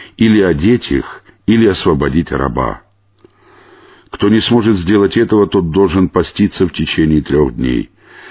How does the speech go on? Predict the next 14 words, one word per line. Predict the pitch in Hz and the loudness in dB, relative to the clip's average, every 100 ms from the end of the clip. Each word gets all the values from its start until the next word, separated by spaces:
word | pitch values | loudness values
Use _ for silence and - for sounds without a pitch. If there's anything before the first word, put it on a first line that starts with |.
| - - | -14 -6
Таково | 101 98 92 98 127 | -4 0 2 4 4
искупление | 117 - 98 87 98 98 92 | 2 0 -2 2 4 4 4
ваших | 80 80 - - - | 2 0 -2 -10 -6
клятв, | - 90 107 - 58 - - - - | -2 0 0 -4 -12 -14 -20 -20 -8
если | - 104 - 90 | 0 0 2 2
вы | 82 113 | 2 2
поклялись | 117 80 80 71 73 110 - - - - _ - | 0 -2 0 0 2 2 0 -10 -18 -20 _ 0
и | 104 | 2
нарушили | 98 85 76 - 67 60 | 4 2 0 -2 -4 -4
клятву. | - 58 53 - - - _ _ _ _ - - - - | -4 -6 -6 -8 -10 -12 _ _ _ _ -20 -20 -20 -10
Оберегайте | 85 80 90 92 80 110 113 95 | -4 0 2 2 2 2 0 0
же | 80 | 0
свои | 76 - 69 | -2 0 0
клятвы. | 67 62 58 - - - | -2 -2 -4 -4 -8 -10